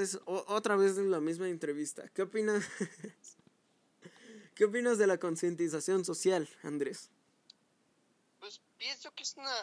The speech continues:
Speaker 2: es una muy buena manera de crecer como personas, ya que la gente se debería apoyar mutuamente para que todos salgan felices y todos tengan lo que quieran,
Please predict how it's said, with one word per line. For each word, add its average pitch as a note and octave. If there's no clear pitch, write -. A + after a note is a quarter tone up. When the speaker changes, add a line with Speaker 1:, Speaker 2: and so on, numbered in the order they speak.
Speaker 2:
es -
una B3+
muy G3+
buena G#3
manera D#3
de B2+
crecer D3+
como D3+
personas, C#3+
ya C#3
que C#3
la D#3+
gente -
se -
debería D3+
apoyar D3+
mutuamente D#3
para C#3
que -
todos D#3
salgan C#3+
felices -
y -
todos C#3+
tengan C3+
lo B2+
que -
quieran, E3+